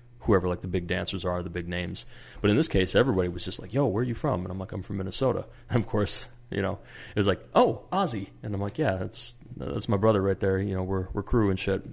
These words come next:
And then they're like, "Oh, fuck, you came all the way over from Minnesota just for this?" And I was like, "Yeah." They're like, "Yo, man, that's what's up." Like, they were really moved by that. And I, and I appreciated that. I appreciated that, like, you know,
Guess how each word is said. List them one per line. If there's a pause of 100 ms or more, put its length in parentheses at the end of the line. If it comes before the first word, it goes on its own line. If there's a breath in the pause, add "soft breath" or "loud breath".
And
then
they're
like,
"Oh,
fuck,
you
came
all
the
way
over
from
Minnesota (360 loud breath)
just
for
this?"
And
I
was
like,
"Yeah." (520 soft breath)
They're
like,
"Yo,
man,
that's
what's
up."
Like,
they
were
really
moved
by
that.
And
I, (640 loud breath)
and
I
appreciated
that.
I
appreciated
that,
like,
you
know,